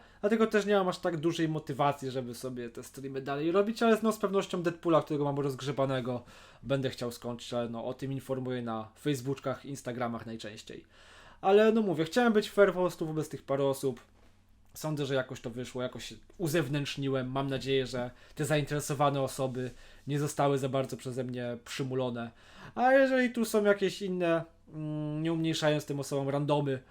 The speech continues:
a, które po prostu były z-,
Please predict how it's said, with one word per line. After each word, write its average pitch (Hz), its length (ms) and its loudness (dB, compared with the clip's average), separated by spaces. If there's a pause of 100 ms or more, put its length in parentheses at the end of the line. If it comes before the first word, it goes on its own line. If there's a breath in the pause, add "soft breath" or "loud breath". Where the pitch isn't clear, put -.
(360 soft breath)
a, 127 420 0
które 127 360 -4
po 120 80 -10
prostu 127 220 -8
były 131 260 -2
z-, - 420 -18